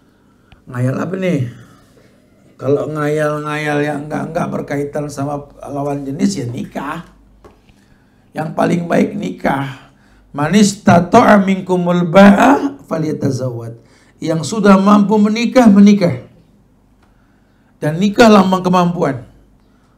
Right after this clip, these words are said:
Ngapain ngayalin anak orang? Ngapain? Ngapain ngayalin yang bukan mahramnya? Udah berdosa di alam hayal kita. Asal tembak langsung. Antum, kamu, kamu belum sanggup, udah banyak berpuasa. Dekatkan diri sama Allah.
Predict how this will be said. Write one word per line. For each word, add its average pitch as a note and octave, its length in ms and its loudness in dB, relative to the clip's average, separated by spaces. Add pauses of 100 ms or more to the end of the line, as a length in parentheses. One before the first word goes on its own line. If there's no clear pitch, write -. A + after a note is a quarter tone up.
Ngapain A#3 480 0
ngayalin F#3 480 2
anak E3+ 240 -8
orang? D#3 400 -6
Ngapain? E3+ 480 -10 (800)
Ngapain A3+ 480 0
ngayalin F#3 480 -4
yang F3+ 80 -8
bukan F3 320 -8
mahramnya? D#3+ 720 -8 (640)
Udah F#3+ 240 -2
berdosa E3+ 560 0
di D#3 160 -4
alam D3 240 -6
hayal C#3 480 -6
kita. A2+ 240 -14 (1040)
Asal A#3 400 -12
tembak G3 480 -8
langsung. E3 480 -12
Antum, D#3+ 400 -12
kamu, F#3+ 400 -10
kamu E3+ 220 -12 (100)
belum F3+ 240 -8
sanggup, F3 560 -12
udah G3+ 240 -10
banyak C#3 240 -10
berpuasa. B2+ 720 -14
Dekatkan - 400 -12
diri - 160 -12
sama A#2 240 -18
Allah. - 240 -20